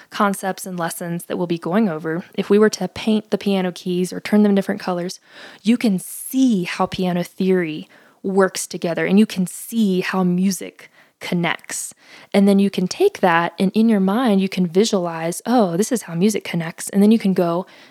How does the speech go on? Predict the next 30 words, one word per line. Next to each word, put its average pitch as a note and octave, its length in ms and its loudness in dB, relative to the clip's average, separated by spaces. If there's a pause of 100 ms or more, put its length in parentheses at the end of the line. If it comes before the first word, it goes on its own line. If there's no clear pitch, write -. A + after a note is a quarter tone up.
(140)
and F#3 460 0
play F#3+ 340 -2
a G3 60 -6
guitar G3 440 -2
song - 380 -8
by - 220 -4
ear. - 260 -4 (260)
So G#3+ 160 0
that's A#3+ 340 0
the G3+ 120 0
really F#3+ 340 4
great F3+ 240 -2
thing. E3+ 220 -6
You G3+ 100 2
can't F4 340 -4
really G3 340 4
visualize G#3+ 720 0
as F3+ 240 -6
well E3 500 -2 (640)
how G3+ 160 0
music F#3+ 380 0
connects - 500 -6
on F#3+ 160 4
a F#3 80 2
guitar G3 720 -2 (380)
or F3+ 480 4
on F3 640 -2
a E3+ 420 -4 (460)
brass F3+ 520 -4
instrument, F#3 760 -2